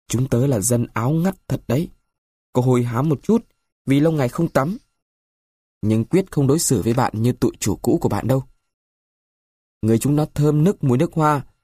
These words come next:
chúng nó ăn ngon mặc đẹp, nhưng bạn là gì của chúng nào?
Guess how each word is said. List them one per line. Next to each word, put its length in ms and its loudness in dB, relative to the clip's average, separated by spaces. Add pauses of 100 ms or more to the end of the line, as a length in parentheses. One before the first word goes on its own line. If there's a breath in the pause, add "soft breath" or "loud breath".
(200)
chúng 140 2
nó 60 2
ăn 320 0
ngon 220 2
mặc 180 -2
đẹp, 200 0 (380)
nhưng 280 2
bạn 260 0
là 120 0
gì 180 2
của 140 0
chúng 220 0
nào? 200 -2